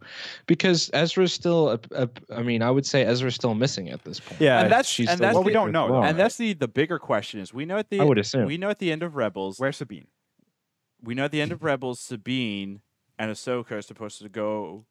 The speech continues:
Speaker 3: be going and f-, trying to find Ezra.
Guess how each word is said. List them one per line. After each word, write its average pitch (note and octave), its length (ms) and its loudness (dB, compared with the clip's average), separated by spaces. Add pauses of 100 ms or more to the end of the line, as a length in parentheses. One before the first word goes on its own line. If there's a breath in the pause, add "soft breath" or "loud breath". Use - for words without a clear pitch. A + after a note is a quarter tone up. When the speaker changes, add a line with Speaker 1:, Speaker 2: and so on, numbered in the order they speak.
(120)
Speaker 3:
be A#2 140 -4
going A2 300 0
and G2+ 140 -8
f-, - 260 -20
trying A2+ 280 -4
to A2+ 140 -16
find G2 800 -4 (640)
Ezra. F#2 520 -6